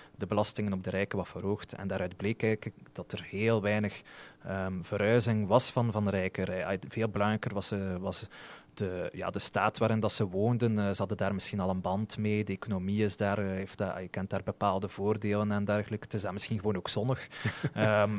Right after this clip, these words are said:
Speaker 1: en in Europa bijvoorbeeld is de, is de culturele link natuurlijk nog veel belangrijker. Eh, de talen en dergelijke spelen nog een veel grotere rol.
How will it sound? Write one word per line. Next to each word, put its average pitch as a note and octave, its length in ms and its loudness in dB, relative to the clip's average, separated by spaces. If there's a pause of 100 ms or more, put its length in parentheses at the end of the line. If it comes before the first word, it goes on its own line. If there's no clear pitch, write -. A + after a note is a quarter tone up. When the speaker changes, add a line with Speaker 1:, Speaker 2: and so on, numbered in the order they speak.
Speaker 1:
en A#2 160 0
in A#2+ 100 2
Europa C#3+ 380 10
bijvoorbeeld A2+ 360 2
is G#2 120 2
de, G2+ 240 2
is G2 100 -2
de G#2+ 100 -4
culturele F#2 480 -4
link A#2 220 -2
natuurlijk G#2 320 -2
nog G2+ 140 -2
veel F#2+ 160 -2
belangrijker. F#2+ 640 -2
Eh, F2+ 240 -4
de F#2 140 -6
talen G#2+ 540 2
en A2 80 0
dergelijke G#2+ 380 -2
spelen G2+ 340 -2
nog G2+ 100 0
een G2 80 -2
veel G2 200 -2
grotere G2 380 -4
rol. A2 240 0